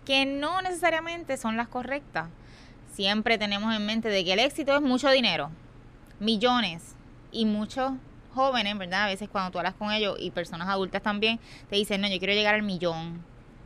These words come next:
porque esa es mi felicidad". Y sin embargo, cuando llegan al millón, quieren más y no han llegado a esa felicidad. Así que el éxito o la felicidad, ¿verdad? Es,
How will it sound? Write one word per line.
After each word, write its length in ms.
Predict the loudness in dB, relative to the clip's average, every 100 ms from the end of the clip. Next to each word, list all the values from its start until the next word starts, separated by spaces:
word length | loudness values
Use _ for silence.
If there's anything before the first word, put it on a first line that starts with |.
| -20 -8
porque 340 | -2 -2 0 0
esa 160 | 2
es 60 | 2
mi 120 | 0
felicidad". 680 | 0 -4 -4 -6 -4 -4 -6 -14 -20 -10
Y 80 | -4
sin 120 | 0
embargo, 340 | 0 4 4 4
cuando 180 | 0 -2
llegan 200 | 0 0
al 60 |
millón, 340 | 2 2 0 -2 -14 -20 -20 -8
quieren 280 | 2 4 4
más 300 | 4 2 0
y 140 | -4 -2
no 80 | -2
han 100 | -2
llegado 380 | 0 0 -2 -6 -12
a 120 | -10 -10
esa 200 | -8 -8
felicidad. 520 | -6 -6 -2 0 -2 -4 -16 -20 -10
Así 160 | -2 6
que 320 | 8 8 8
el 80 | 6
éxito 460 | 4 2 6 6
o 160 | 8 6
la 120 | 4
felicidad, 500 | 2 -4 -2 2 2
¿verdad? 420 | 2 2 4 4
Es, 240 | 2 -4